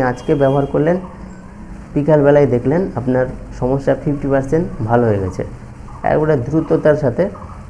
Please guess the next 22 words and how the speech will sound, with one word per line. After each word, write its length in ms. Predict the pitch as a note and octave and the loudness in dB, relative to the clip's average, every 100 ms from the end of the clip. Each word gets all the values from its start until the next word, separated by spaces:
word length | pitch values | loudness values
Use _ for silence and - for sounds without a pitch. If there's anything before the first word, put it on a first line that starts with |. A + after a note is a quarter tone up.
| - A2 | -2 2
আরাম 200 | A2+ G#2 | 2 0
দেয়। 140 | F#2+ F#2+ - | -2 -6 0
তো 60 | A#2+ | 2
এই 60 | C#3 D#3 | 4 4
মেডিসিনটির 500 | D#3 D#3+ E3 D#3+ D#3 | 0 0 0 2 2
নাম 100 | A#2+ A#2+ | 2 2
হলো 140 | C3 E3 - | 0 -2 0
কন্ডোরাঙ্গো। 560 | C3 C3 C3+ A#2 A2 F3 - - - - - | 2 4 2 2 0 -2 -4 -14 -18 -16 0
তো 40 | C3 | 2
এই 60 | C#3 | 4
মেডিসিনটি 440 | C#3+ D#3+ E3 D#3 E3+ | 4 4 2 2 2
আপনি 160 | C3+ C3 A2+ | 2 2 2
মাদার 240 | A2+ B2+ - | 2 0 0
টিনচার 280 | D3 C#3+ C#3 | 0 0 -2
ফর্মে 220 | C#3 C3 B2+ | 0 0 2
ব্যবহার 240 | A#2 B2+ B2 | 2 2 2
করবেন। 240 | A2+ G#2 E3+ - - - - - | 0 -2 -4 -6 -16 -18 -16 -2
পাঁচ 140 | C3 C#3 - | 0 0 0
ফোঁটা 200 | - E3 C3 | 2 4 4
মেডিসিন 340 | A#2+ A#2+ D#3 F#3 - - - | 2 2 0 -2 -8 -16 -8
আপনি 160 | A#2 B2+ A2+ | -2 -2 0
হাফ 140 | A2+ | -2